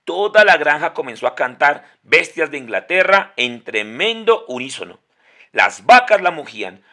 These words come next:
los perros la aullaban, las ovejas la balaban,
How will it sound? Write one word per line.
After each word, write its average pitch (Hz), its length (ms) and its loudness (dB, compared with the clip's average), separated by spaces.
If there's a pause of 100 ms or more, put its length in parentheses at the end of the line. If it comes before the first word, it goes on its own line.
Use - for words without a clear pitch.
(100)
los 131 260 -8
perros 220 380 0
la 196 60 4
aullaban, 147 540 2 (180)
las 131 180 0
ovejas 196 400 2
la 170 140 4
balaban, 127 540 4